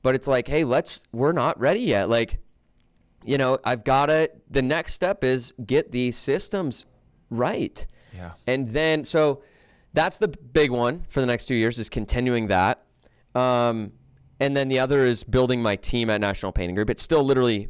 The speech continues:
Speaker 1: me and then my two marketing directors.
Speaker 2: Yeah.
Speaker 1: And I have three or four really key hires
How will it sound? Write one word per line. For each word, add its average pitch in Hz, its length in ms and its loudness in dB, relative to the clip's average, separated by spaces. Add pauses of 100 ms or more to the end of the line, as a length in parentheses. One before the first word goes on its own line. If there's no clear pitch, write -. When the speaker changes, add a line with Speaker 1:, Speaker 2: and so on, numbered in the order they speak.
Speaker 1:
me 156 420 -2 (500)
and 120 100 -2
then 123 80 0
my 117 140 -2
two 123 160 -4
marketing 98 340 -4
directors. - 480 -12 (320)
Speaker 2:
Yeah. 107 120 -16 (600)
Speaker 1:
And 117 420 0 (120)
I 113 140 2
have 113 380 -2
three 131 360 2
or 127 80 2
four 113 480 0 (100)
really 123 460 2
key 120 240 -2
hires 110 520 -2